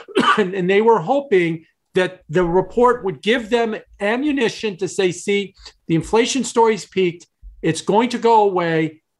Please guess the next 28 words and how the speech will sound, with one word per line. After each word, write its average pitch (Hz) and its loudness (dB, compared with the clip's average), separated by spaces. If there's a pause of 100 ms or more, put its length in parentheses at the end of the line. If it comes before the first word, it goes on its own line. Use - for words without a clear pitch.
(120)
I'm 214 2
right 202 0
to - -16
be 180 -8
long 170 0
these 160 -6
instruments." 147 -4 (400)
And 190 0
then 202 0
it 185 2
was 190 0
a 190 -10
slap 190 -2
in 208 -10
the 190 -6
face. 233 0 (720)
It's 190 -8
not 202 0
going 196 0
away. 147 -4 (260)
And 180 -2
that's 240 0
what 233 0
I 208 0
think 196 -10
you 185 -6
saw 185 2
was, 156 -2